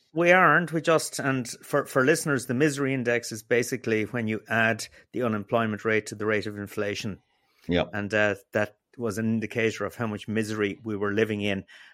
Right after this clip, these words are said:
Speaker 1: And of course, for the last couple of decades, with inflation very well, uh, controlled, with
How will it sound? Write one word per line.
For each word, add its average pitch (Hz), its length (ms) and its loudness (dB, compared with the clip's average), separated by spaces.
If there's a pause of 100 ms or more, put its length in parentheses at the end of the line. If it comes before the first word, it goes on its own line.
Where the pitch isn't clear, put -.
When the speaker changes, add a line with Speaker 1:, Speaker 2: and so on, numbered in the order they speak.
Speaker 1:
And 107 100 -4
of 101 140 -6
course, 120 420 2
for - 160 -6
the 101 80 -4
last 117 380 4
couple 117 200 0
of 95 100 -4
decades, 107 420 0
with 101 160 -8
inflation 107 560 -2
very 107 220 2
well, 104 400 2 (500)
uh, 98 160 -2
controlled, 107 800 -2
with 101 120 -6